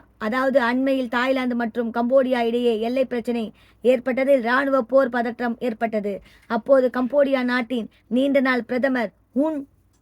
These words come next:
சென்னுடன் தொலைபேசியில் தொடர்பு கொண்டு பேசினார். அப்போது தனது நாட்டிற்கு எதிராக ஷின் வத்ரா கருத்துக்களை பதிவிட்டார். இது தொடர்பான ஆடியோக்கள் வெளியான நிலையில் ஷின்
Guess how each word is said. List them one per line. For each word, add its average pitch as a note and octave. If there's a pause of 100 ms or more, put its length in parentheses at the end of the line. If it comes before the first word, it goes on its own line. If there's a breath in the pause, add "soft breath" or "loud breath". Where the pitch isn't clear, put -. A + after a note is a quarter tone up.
(120)
சென்னுடன் C4+
தொலைபேசியில் B3
தொடர்பு A#3+
கொண்டு A#3
பேசினார். G#3+ (340 soft breath)
அப்போது C4+
தனது B3+
நாட்டிற்கு B3+
எதிராக A#3+ (520 soft breath)
ஷின் D#4 (160)
வத்ரா C4 (120)
கருத்துக்களை B3
பதிவிட்டார். A3
இது G#3
தொடர்பான C4+ (140)
ஆடியோக்கள் C4
வெளியான A#3+
நிலையில் B3 (400 soft breath)
ஷின் D4